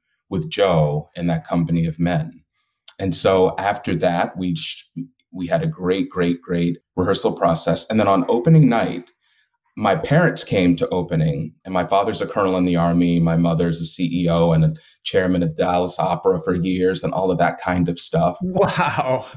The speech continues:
Speaker 1: They're having a forty
Speaker 2: Ambition runs in the family.
Speaker 1: It really does. Their forty-eighth wedding anniversary is next week.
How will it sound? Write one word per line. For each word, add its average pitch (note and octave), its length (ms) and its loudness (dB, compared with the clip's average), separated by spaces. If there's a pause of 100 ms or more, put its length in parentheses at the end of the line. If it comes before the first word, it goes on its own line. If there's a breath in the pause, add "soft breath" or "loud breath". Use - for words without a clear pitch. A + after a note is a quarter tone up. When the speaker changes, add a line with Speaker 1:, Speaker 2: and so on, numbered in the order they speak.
(100)
Speaker 1:
They're - 120 2
having F#2+ 220 2
a F#2+ 80 4
forty G3+ 280 0
Speaker 2:
Ambition E3+ 440 4
runs D#3 240 4
in C#3+ 80 2
the C#3 80 0
family. A#2 720 -2
Speaker 1:
It B2+ 160 4
really C3+ 260 6
does. B2+ 500 2
Their G#2 120 2
forty-eighth A#2+ 580 0
wedding G2+ 300 0
anniversary F#2 480 -6
is E2+ 160 -10
next F#2 300 -8
week. F#2 360 -6